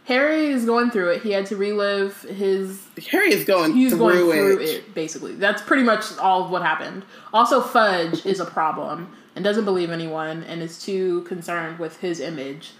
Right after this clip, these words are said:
Speaker 1: to actually listen. Um, Dumbledore put the Seelie curse on him, though, so that should be all right in the future.
Speaker 2: He sure did.
Speaker 1: At some point in the future,
Speaker 2: Dumbledore
Speaker 1: that'll come
Speaker 2: said,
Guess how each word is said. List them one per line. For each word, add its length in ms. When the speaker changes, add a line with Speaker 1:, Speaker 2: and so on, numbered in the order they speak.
Speaker 1:
to 80
actually 340
listen. 460
Um, 340
Dumbledore 420
put 140
the 40
Seelie 340
curse 240
on 140
him, 120
though, 360
so 140
that 240
should 120
be 120
all 160
right 280
in 160
the 60
future. 520
Speaker 2:
He 60
sure 220
did. 220
Speaker 1:
At 60
some 200
point 220
in 60
the 60
future, 580
Speaker 2:
Dumbledore 240
Speaker 1:
that'll 240
come 80
Speaker 2:
said, 160